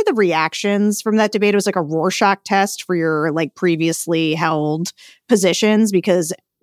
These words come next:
the Democrats thought Gavin crushed it and the Republicans thought DeSantis crushed it. I thought, "Boy, I don't like either of these guys very much, and I think they're both overrated." But did you think he had a good debate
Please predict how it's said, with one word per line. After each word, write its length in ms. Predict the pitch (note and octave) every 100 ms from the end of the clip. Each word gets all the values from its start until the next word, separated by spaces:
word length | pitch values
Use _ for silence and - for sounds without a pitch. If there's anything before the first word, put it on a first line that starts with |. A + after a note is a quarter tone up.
| F#3+
the 180 | - G#3
Democrats 580 | F#3+ G#3+ G#3 G3 F3 -
thought 200 | D#3 C3+ -
Gavin 400 | D#4+ D4+ C#4+ C4+
crushed 380 | C#4+ B3 - B3
it 200 | A#3 -
and 140 | D#3+
the 60 | C#3
Republicans 460 | F3 E3 D#3+ C#3
thought 220 | - A#2+ -
DeSantis 540 | - F4+ C#4 D4 -
crushed 320 | C4 A#3+ -
it. 160 | B3 A#3+ _ _ -
I 120 | F#3
thought, 360 | - F3+ E3 - -
"Boy, 200 | F4+ A#3+
I 80 | C#4+
don't 140 | D4
like 200 | C4+ B3
either 220 | D#4+ C#4+
of 80 | A3+
these 160 | F3 E3
guys 260 | F3 E3
very 240 | D#3+ D#3+ D#3+
much, 340 | A#3+ C#4+ - - -
and 80 | G#3+
I 40 |
think 160 | G#3+ G#3
they're 100 | D#3+
both 400 | - F4 F4+ - -
overrated." 840 | E4 D#4 D4+ G#3+ C4 G3+ D3 - - _ -
But 240 | E4 - -
did 140 | C4+
you 120 | F4+ A#4+
think 180 | A#4 -
he 160 | F4
had 180 | D#4+ D#4+
a 60 | C4+ -
good 280 | D4 D#4 D4
debate 440 | D#4 D#4 D#4+ E4